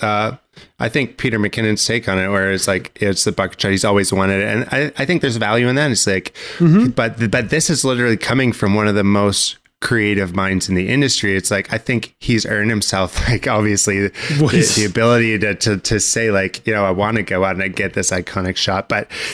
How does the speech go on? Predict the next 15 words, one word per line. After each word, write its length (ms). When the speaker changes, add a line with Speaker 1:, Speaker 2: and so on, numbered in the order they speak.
Speaker 1:
it's 160
funny, 380
like, 240
how 280
that, 360
that 260
bucket 300
shot 180
video 240
blew 260
up 160
from 140
Peter 220
McKinnon 520
because 480